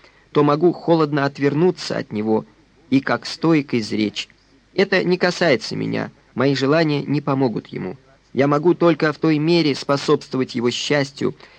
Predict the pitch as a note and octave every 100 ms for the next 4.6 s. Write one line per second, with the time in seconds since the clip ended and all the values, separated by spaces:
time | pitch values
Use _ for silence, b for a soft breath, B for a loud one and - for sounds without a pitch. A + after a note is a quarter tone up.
0 | B - C3 A2 C3 C#3 A#2+ A#2 - E3
1 | E3 - - G2+ b b - C#3 D3 C#3+
2 | C#3+ D3+ C#3+ C#3+ C#3+ C#3+ D3 C#3 C3+ C3
3 | D3 E3+ - G#2+ B B - C#3+ D3 E3
4 | E3 A#2+ - G#2 G2 G2